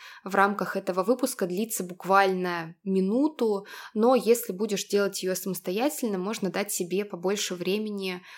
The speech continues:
погрузиться в неё. Она очень поддерживающая и очень помогает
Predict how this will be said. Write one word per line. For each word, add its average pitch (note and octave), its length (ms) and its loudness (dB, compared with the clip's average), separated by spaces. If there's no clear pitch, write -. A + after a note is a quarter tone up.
погрузиться G3 560 -2
в - 40 -8
неё. G3 500 -2
Она G#3+ 440 0
очень G3 580 -2
поддерживающая G3 1300 -2
и G#3+ 360 -10
очень G3+ 400 -4
помогает F#3 720 -2